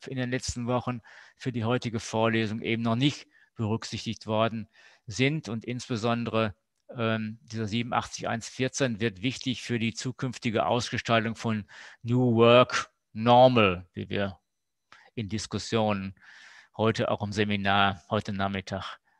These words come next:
hatten, als uns jemand vom Bundesarbeitsministerium, ähm, das Observatorium K I vorgestellt hat. Und insbesondere natürlich die Ausweitung der Beratungsrechte des Betriebsrates hinsichtlich sozusagen, dass die Technologie, die jetzt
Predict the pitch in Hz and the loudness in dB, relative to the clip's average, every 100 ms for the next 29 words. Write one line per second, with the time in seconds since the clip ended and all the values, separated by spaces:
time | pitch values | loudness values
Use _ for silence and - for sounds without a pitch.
0 | - 117 - 110 95 101 107 107 - - | -2 -2 -2 -6 -6 -6 -8 -8 -10 -8
1 | 110 104 101 - 107 98 98 110 101 104 | -6 -4 -4 -4 -4 -4 -4 -2 0 2
2 | 104 107 - 104 98 - 104 98 98 95 | 2 0 -4 -6 -6 -2 0 0 -2 -6
3 | 95 - - - - - - - 101 101 | -12 -20 -20 -20 -20 -20 -10 -4 -2 -2
4 | 101 101 95 - - 120 - 117 104 - | -4 -4 -4 -6 -4 -4 0 0 0 2
5 | 123 113 110 107 113 - 113 - 101 98 | 2 2 2 0 -2 -2 -4 -2 -4 -6
6 | 98 85 71 - 82 - - _ - 156 | -10 -10 -10 -8 -10 -12 -18 _ -4 -4
7 | 160 151 143 123 127 127 120 113 110 117 | -6 -4 -4 0 0 2 2 0 0 -4
8 | 104 - 104 95 _ _ - 104 135 - | -4 -4 -4 -6 _ _ 2 6 6 4
9 | 110 110 113 117 110 95 98 95 113 117 | 4 6 4 0 -2 0 2 4 2 -2
10 | 107 95 107 - 117 104 _ _ - 120 | -8 -4 -4 -2 -4 -4 _ _ -12 -10
11 | - 113 - 143 - - 127 127 - 123 | -6 -8 -6 -6 -6 -2 0 2 0 -6
12 | - - _ _ _ _ _ _ _ _ | -10 -18 _ _ _ _ _ _ _ _
13 | - 135 - 131 120 120 127 95 120 - | -20 -12 -4 -4 -2 -4 -2 -2 -4 0
14 | 117 120 117 113 - 120 107 131 - 127 | 2 4 4 2 0 -6 0 0 0 -2
15 | 110 107 110 104 101 101 - | -2 -2 -2 0 0 0 -4